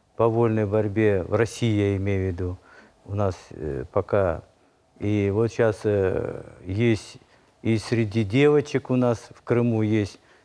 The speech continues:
э, призеры Европы, третий призер Европы. Он, э, поэтому ничего здесь такого нету, если будет,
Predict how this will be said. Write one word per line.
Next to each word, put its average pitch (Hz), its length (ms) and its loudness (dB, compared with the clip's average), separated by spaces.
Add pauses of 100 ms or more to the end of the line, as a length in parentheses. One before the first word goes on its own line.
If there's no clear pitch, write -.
(120)
э, 101 180 2
призеры 107 800 2 (360)
Европы, 113 760 0 (300)
третий 107 320 0
призер 101 460 0
Европы. 95 580 -2 (440)
Он, 113 200 0
э, 87 380 -6 (140)
поэтому 147 840 2 (160)
ничего 123 320 0
здесь 147 180 -2
такого 127 420 0
нету, 135 320 0
если 101 220 -2
будет, 101 340 -2